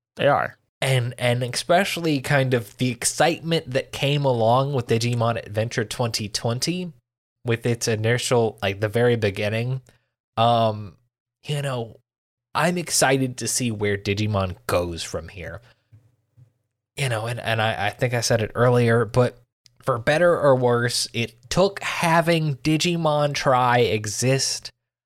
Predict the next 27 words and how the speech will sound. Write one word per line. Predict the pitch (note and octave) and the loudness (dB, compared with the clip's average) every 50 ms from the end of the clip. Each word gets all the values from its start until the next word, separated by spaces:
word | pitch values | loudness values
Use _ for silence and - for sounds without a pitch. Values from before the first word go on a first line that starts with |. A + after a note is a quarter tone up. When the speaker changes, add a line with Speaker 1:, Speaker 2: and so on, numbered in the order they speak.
| _ _ _ _ _ _ - - | _ _ _ _ _ _ -6 -2
Speaker 2:
to | C3 B2 | -2 0
show | A#2 - - - - C#3 C3 C3+ C3+ C3+ C#3 C3+ C3 B2 | 0 -2 -2 0 2 4 4 6 6 4 4 2 0 -2
the | - B2 | 0 0
market | A2 A2 A2 A2 A2 A2 - - B2 - - | 0 2 2 2 2 0 -2 -6 -10 -10 -8
was | G2+ G2+ G2 - | -6 -6 -4 -2
still | - - - - G2 F2+ E2+ E2+ | -2 -2 -2 -2 -4 -6 -6 -8
there | D#2+ - A2 A#2+ B2+ C3+ C3+ C3 C3 C3 C3+ C#3+ - - - | -8 -6 -2 0 0 0 0 0 0 0 0 0 -2 -4 -6
and | A2+ G#2 F#2 E2+ F2 F2 F2+ | -8 -6 -8 -8 -14 -12 -8
was, | F#2 F#2 F#2 F2+ F2+ - - - | -6 -6 -4 -4 -4 -4 -4 -6
you | - G2 F#2 | -6 -8 -6
know, | F2 E2+ D#2+ D#2 | -6 -6 -8 -10
worth | B1 B1+ F2+ F#2+ G#2+ A#2 B2 B2+ A#2+ - - - A#2 | -10 -8 -4 0 2 4 4 2 0 -2 -6 -12 -8
doing | G#2 A#2 A#2 C3 C3+ C3 B2 A#2+ A#2 A#2 A2+ G#2+ _ _ _ _ _ _ _ _ _ - | -6 -4 -2 0 0 2 0 0 -2 -4 -8 -12 _ _ _ _ _ _ _ _ _ -14
to | - - - B2+ A2+ G#2+ A2+ A2+ | -10 -4 -2 -2 -2 -4 -4 -4
really | A2 A#2 A#2+ C3 C3+ C3 C#3 C3+ B2 A2+ | -2 0 0 0 0 -2 -2 -4 -4 -4
get | - B2 A#2 A#2 - - - - _ - | -2 0 0 0 -2 -6 -14 -12 _ -2
this | G#2 G#2+ G#2+ - - | 0 0 0 0 -2
kind | - - - G#2+ G2+ F#2 F2 F2 | -4 -6 -6 -6 -6 -6 -6 -10
of | E2+ - _ | -12 -14 _
product. | - - F2 - - - - - - _ - - _ _ _ _ _ _ _ _ _ _ _ - - - - - | -8 -6 -6 -6 -8 -12 -16 -18 -20 _ -20 -20 _ _ _ _ _ _ _ _ _ _ _ -10 -8 -8 -10 -8
So, | - - - - A#2+ A2+ A2 G#2+ G2+ G2+ F#2 F2 D#2+ - - _ - - _ _ _ _ - | -4 0 2 4 4 4 4 4 2 0 -2 -6 -10 -18 -20 _ -20 -20 _ _ _ _ -6
you | C3 C3+ B2+ | -4 -2 -2
know, | A#2 A2+ G#2+ G#2+ - - | 0 -2 -2 -4 -4 -2
I, | A2+ A#2+ B2+ C3 C3 | 0 2 2 2 2
I | G#2 A#2 B2+ | 2 2 0
am | D3 D#3 D#3 C#3+ | 0 0 -2 -4
ex-, | - - - - - | -6 -4 -4 -4 -4